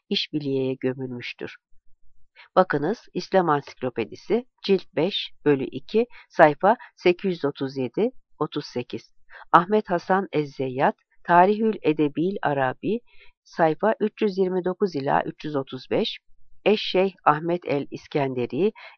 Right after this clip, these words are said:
El-Vasit fil Edebil Arabi ve Tarihi,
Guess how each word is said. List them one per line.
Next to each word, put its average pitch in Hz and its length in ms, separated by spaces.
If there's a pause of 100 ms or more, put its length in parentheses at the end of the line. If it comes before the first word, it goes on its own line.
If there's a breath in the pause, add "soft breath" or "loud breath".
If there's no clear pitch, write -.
El-Vasit 175 640 (120)
fil 180 180 (360 loud breath)
Edebil 185 520
Arabi 151 600
ve 151 120
Tarihi, 147 680